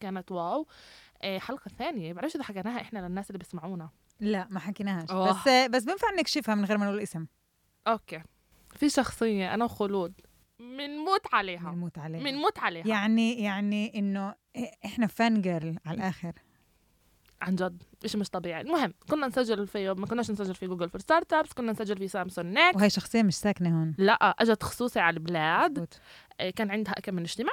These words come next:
Speaker 1: وإحنا واحدة من هالإجتماعات.
Speaker 2: مهم.
Speaker 1: وإحنا كنا جداد ومنبلش، بس عنا شادي حلقته طلعت، يعني كان واو. جينا مستعدات مع ملان أسئلة.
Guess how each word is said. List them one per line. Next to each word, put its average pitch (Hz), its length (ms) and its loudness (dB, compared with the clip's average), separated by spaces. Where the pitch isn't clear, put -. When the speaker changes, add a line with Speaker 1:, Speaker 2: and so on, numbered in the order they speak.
Speaker 1:
وإحنا 370 200 4
واحدة 339 180 8
من 311 100 6
هالإجتماعات. 269 640 2
Speaker 2:
مهم. 170 200 4
Speaker 1:
وإحنا 196 160 4
كنا 170 220 0
جداد 208 380 4
ومنبلش، 214 540 0
بس 214 180 -6
عنا 185 220 -2
شادي 254 320 0
حلقته 269 380 -4
طلعت، 233 420 2
يعني 196 380 -2
كان 202 320 0
واو. 233 400 6
جينا 220 220 2
مستعدات 180 600 -2
مع 175 120 -4
ملان 175 300 -2
أسئلة. - 460 -6